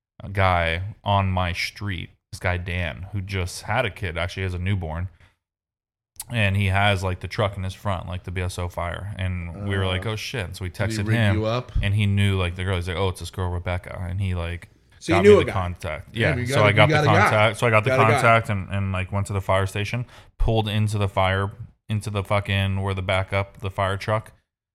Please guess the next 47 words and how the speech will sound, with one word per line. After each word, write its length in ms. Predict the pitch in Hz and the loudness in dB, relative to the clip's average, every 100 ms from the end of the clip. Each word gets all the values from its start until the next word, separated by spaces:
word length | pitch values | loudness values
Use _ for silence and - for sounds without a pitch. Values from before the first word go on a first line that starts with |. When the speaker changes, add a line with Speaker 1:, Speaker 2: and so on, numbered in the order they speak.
| _ - | _ -4
Speaker 1:
made 300 | 107 104 101 | 0 2 2
them 120 | 101 | 0
move, 360 | 98 101 113 - - | 0 0 -2 -6 -10
said 240 | - 95 | -8 -4
fire 200 | 101 101 | -2 -2
truck 180 | 104 98 | -2 -2
was 80 | 98 | 0
in 80 | |
there, 100 | 98 | 0
said, 220 | 90 92 98 | -2 -6 -2
"Get 100 | 98 | 0
out 100 | 95 | 2
of 40 | |
the 60 | 95 | 2
way, 140 | 92 | 0
I 60 | 87 | 0
gotta 140 | 90 | -4
pull 160 | - 90 | -6 -6
my 120 | 87 | -4
car 280 | 95 87 82 | -4 -4 -4
in." 100 | 85 _ - | -8 _ -8
Speaker 3:
Nice. 140 | 117 | -2
Speaker 2:
No. 260 | 151 147 - | 2 4 4
<laughs> 80 | 466 508 440 453 381 381 370 - 170 | 2 2 0 -2 -8 -12 -14 -6 -4
Yes, 960 | 147 135 160 247 427 247 139 110 - | -4 0 4 6 8 8 6 2 -4
dude. 540 | - 135 165 240 277 - - | -6 0 2 2 0 -8 -6
Speaker 3:
All 60 | 135 | 0
right. 100 | 127 | 4
Speaker 1:
And 80 | 120 | 8
then 220 | 131 127 | 8 8
leaving, 540 | 127 120 113 107 101 - - - _ 104 | 6 8 8 6 2 -2 -20 -20 _ -6
the 120 | 104 | -6
f-, 140 | - _ _ _ _ 120 | -6 _ _ _ _ 0
paramedic 520 | 110 104 110 101 95 - - | 2 4 4 4 2 -2 -8
was 200 | 104 98 | -4 -2
in 100 | 95 | -2
front 240 | 95 107 98 | 0 2 2
of 60 | |
me 180 | 95 92 | 0 -2
'cause 160 | 95 92 | -4 -4
there 80 | |
was 100 | 92 | -4
no 100 | 95 | -2
room, 260 | 92 101 95 | 0 -2 -2
so 140 | 98 | -4
he 100 | 95 | -4
was 120 | 98 | -4